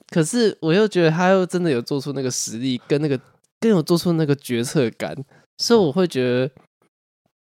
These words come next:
同一个霸写的，可是因为我，我好像对莫昌黎比较有感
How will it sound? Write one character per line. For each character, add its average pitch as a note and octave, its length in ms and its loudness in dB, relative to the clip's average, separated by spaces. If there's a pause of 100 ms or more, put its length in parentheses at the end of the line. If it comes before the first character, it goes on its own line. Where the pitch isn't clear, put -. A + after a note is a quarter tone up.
(120)
同 D3 200 -2
一 F#3+ 40 0
个 G3 100 4
霸 E3 320 -2
写 G2 280 -8
的， G2 180 -10
可 A2+ 100 -8
是 E3 260 -2 (580)
因 F3 80 -2
为 - 20 0
我， C3+ 200 0
我 B2+ 280 -2
好 C#3 80 2
像 D3 80 2
对 E3 140 2
莫 D#3+ 180 4
昌 D3 160 0
黎 B2 80 0
比 A2 100 -10
较 A2+ 120 -4
有 A2 60 -8
感 D#2 180 -12